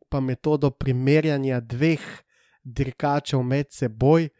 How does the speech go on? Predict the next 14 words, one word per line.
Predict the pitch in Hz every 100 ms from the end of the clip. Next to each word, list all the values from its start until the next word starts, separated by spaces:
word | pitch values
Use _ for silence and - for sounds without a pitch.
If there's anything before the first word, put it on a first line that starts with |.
| _ _ _ _ _
in | 311 131 131 131 127
potem | - 131 143 143
je | 139
pa | 135
to | -
vse | 139 - 143
skupaj | - 147 143 135
probal | 127 139 131 131
še | - 139 135
zaviti | 123 131 139 139
v | 127
nek | 131 -
matematičen | 135 - 127 127 139 143 143
model | 131 127 139 143